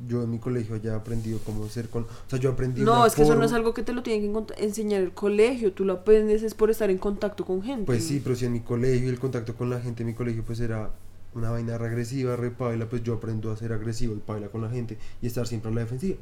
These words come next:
Speaker 1: que es lo que me pasó, ¿sí me entiendes? Entonces, pues, finalmente, yo, yo lo, a lo que voy es como, yo no estoy diciendo que esa, ese ideal ya esté como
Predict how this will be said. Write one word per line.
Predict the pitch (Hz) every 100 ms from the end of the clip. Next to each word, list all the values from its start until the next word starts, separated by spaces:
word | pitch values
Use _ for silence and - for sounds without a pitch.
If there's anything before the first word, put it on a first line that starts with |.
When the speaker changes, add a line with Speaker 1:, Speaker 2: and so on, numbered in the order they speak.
| -
Speaker 1:
que | 110
es |
lo | 95
que | 95
me | 113
pasó, | 104 117 127 - - - - - - -
¿sí | 110
me | 107
entiendes? | 113 110 135 - - - - - - -
Entonces, | - 120 117
pues, | 123
finalmente, | 117 127 120 120
yo, | 131
yo | 127 135
lo, | 139
a | 135
lo | 127
que | 127
voy | 127 127
es | 110
como, | 131 131
yo | 123
no |
estoy | 117 123
diciendo | 120 120 120
que | 127 123 - - - - - -
esa, | 143 139 143 135 - -
ese | 131 135 131
ideal | 117 139 139 123 117
ya | 117
esté | 110 - 127 113
como | 117 107 117 117